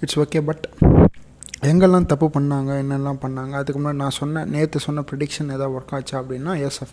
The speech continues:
course. ஆ, மிச்சல் சாண்ட்னருக்கு பதிலா, ஆ, ஒரு மொயின் அலி உள்ள வருவாரு அப்படின்னு நான் நேத்து சொல்லியிருந்தேன். அது நடந்துச்சு. Because, ஆ,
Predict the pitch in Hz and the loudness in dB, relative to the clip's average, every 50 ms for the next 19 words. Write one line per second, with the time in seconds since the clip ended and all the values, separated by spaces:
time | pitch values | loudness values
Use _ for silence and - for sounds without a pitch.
0 | - - 190 - - - - - - - - - - - - - - - 151 143 | -12 -10 -10 -10 -12 -14 -16 -20 -20 -20 -20 -20 -20 -20 -20 -20 -12 -8 -6 -6
1 | 139 135 131 131 135 131 135 - 151 147 - 165 160 151 - 147 147 147 143 151 | -6 -4 -6 -6 -6 -8 -8 -8 -8 -6 -4 -4 -4 -4 -4 -4 -4 -4 -6 -6
2 | 143 143 135 139 143 131 143 147 156 160 170 240 359 320 - - - _ _ - | -8 -6 -6 -6 -6 -4 -4 -4 -4 -4 -6 -8 -10 -14 -18 -20 -20 _ _ -20
3 | - _ _ - 147 143 139 135 135 135 139 135 139 135 135 139 143 147 156 160 | -20 _ _ -8 -6 -6 -6 -6 -6 -6 -6 -6 -6 -6 -6 -4 -4 -4 -2 -2
4 | 151 143 139 143 139 139 143 143 143 139 139 139 139 139 135 139 135 127 123 135 | -2 -2 -2 0 0 2 4 4 6 6 6 6 4 4 2 0 -2 -4 -6 -6
5 | 131 135 135 131 131 120 - 127 - - 139 139 143 135 131 131 135 147 180 - | -6 -4 -4 -6 -6 -8 -8 -8 -6 -4 -2 0 0 0 -2 -4 -6 -8 -10 -12
6 | - - - - - - - - - - - - 147 139 135 131 135 135 143 147 | -18 -20 -20 -20 -20 -20 -20 -20 -20 -20 -10 -6 -4 -4 -4 -4 -4 -4 -2 -2
7 | 143 135 - - 147 143 139 135 - - 160 180 175 - - - - - - - | -4 -4 -4 -6 -6 -4 -6 -6 -6 -6 -6 -6 -6 -8 -8 -10 -12 -14 -16 -16
8 | - 170 143 139 135 131 131 127 | -14 -12 -12 -10 -10 -12 -12 -12